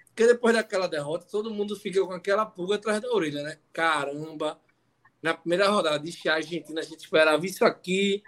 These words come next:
já perdeu, será que passa, não passa? Segundo jogo é difícil, terceiro jogo é complicado." Fica toda essa expectativa e ele acaba chegando numa final de Copa. E um ponto principal também, é que o próprio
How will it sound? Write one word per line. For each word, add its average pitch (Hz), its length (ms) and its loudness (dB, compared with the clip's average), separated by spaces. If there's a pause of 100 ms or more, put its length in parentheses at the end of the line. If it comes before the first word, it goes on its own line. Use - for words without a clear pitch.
(140)
já 165 260 2
perdeu, 185 840 2 (120)
será 170 320 0
que 185 140 -12
passa, 175 520 -8
não 160 160 -12
passa? 180 680 -6 (380)
Segundo 190 420 -6
jogo 190 220 4
é 190 40 0
difícil, 196 760 -4 (200)
terceiro 180 360 2
jogo 185 200 2
é 180 40 0
complicado." 180 880 -2 (320)
Fica 240 240 0
toda 247 200 6
essa 254 120 -8
expectativa 220 880 -6
e 262 120 -2
ele 233 140 2
acaba 233 360 -2
chegando 220 320 -2
numa 208 220 -2
final 202 280 -2
de 175 100 -4
Copa. 139 420 -6 (840)
E 254 420 4 (340)
um 208 120 4
ponto 196 320 2
principal 175 540 0
também, 139 380 -4
é 175 80 2
que 220 180 -4
o 262 100 -2
próprio 254 380 4